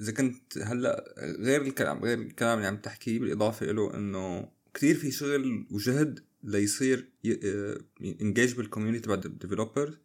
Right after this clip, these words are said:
يفوتوا بوركشوبس ويحكوا معهم أكتر و-، ويحاولوا يتقربوا منهم أكتر وإلى آخره. والناس يعني في عندهم كتير شغل هلأ بموضوع يفوتوا بالcommunity تبع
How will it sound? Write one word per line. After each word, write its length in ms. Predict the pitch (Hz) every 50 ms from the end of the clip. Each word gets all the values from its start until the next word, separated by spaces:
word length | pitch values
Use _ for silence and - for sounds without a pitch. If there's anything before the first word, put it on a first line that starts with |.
| _ - -
يفوتوا 340 | 107 - 135 120 117 117
بوركشوبس 760 | 101 101 104 101 113 117 113 - - - 113 104 101 104 - -
ويحكوا 320 | 92 104 107 - - 113
معهم 280 | 104 110 101 98 92 -
أكتر 420 | 110 - - - 107 98 98 101
و-، 520 | 98 90 92 92 85 85 87 85 - - - _ _ _ _ - - - - - - - -
ويحاولوا 440 | - 80 104 107 - 127 123 117 107
يتقربوا 360 | 104 104 113 117 117 104 107
منهم 300 | 110 110 104 101 98 -
أكتر 360 | 101 104 - - - 101 104
وإلى 280 | 104 90 92 98 - -
آخره. 380 | 101 - 117 95 104 107 104 104
والناس 640 | 104 104 107 104 101 104 110 107 104 - - - -
يعني 180 | 92 92 98
في 120 | 104 104 139
عندهم 220 | 123 151 147 131
كتير 180 | 123 - 143 147
شغل 280 | 147 - 143 135 113
هلأ 200 | 113 120 123 123
بموضوع 500 | 101 95 104 101 95 101 104 101 98 101
يفوتوا 380 | 98 - - 107 104 107 95 95
بالcommunity 680 | - 78 82 85 - 92 90 92 95 98 95 90 - 85
تبع 260 | - 82 87 87